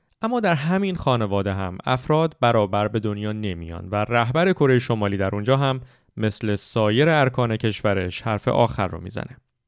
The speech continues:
تا به حال بعد از بنیانگذار کره شمالی یعنی کیم ایل سونگ، پسرش کیم جونگ ایل و پسر او کیم جونگ اون به رهبری رسیدن و این سه نفر بودند که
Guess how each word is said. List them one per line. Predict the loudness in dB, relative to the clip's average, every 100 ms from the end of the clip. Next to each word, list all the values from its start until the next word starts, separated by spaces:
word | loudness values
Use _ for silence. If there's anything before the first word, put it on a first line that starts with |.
| -20 _ _ _ _ _ 0
تا | 2
به | 4
حال | 4 4 4
بعد | 4 4
از | 2 2
بنیانگذار | 0 2 0 2 4 4 4
کره | 2 0
شمالی | -2 -4 -4 -4 -4
یعنی | -4 -6
کیم | -6 -6
ایل | -6 -6
سونگ، | -2 -2 -4 -10 _ _ _
پسرش | -4 0 2 2 0 -2
کیم | -4 -2
جونگ | -2 -2 -2
ایل | -2 0 0
و | 0 0
پسر | 0 -2 2 4
او | 4 -2 -8
کیم | -6 -4
جونگ | -2 -2 -2
اون | -2 0
به | 2
رهبری | 2 4 2 2
رسیدن | 0 -6 -6 -6 -4 0
و | 0 0
این | -2 0
سه | 2 2
نفر | 2 2 2
بودند | 0 -2 -4
که | -4 -2 -2